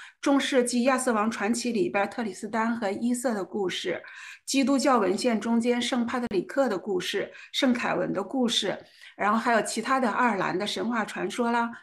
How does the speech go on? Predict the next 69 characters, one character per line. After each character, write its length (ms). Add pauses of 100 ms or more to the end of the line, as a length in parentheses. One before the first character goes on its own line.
(100)
中 180
国 180
的 280
历 240
史 180
风 240
俗 240
啦、 240 (180)
埃 220
及、 220
印 180
度 100
的 120
神 260
话 220
啦、 200
穆 160
斯 160
林 200
国 200
家 140
的 100
典 280
籍 180
等 240
等。 180 (480)
反 120
正 120
总 140
而 160
言 160
之， 140
就 100
是 80
不 140
同 200
民 200
族 180
的 80
历 120
史 180
传 320
统。 260 (460)
那 60
么 80
此 240
外 220
呢， 160
他 120
还 160
放 320
入 220
了 180
就 140
是 180
像 320
从 240
莎 220
士 100
比 140
亚 220
到 120
斯 180
威 120
夫 160
特 240
到 160
叶 300
芝， 340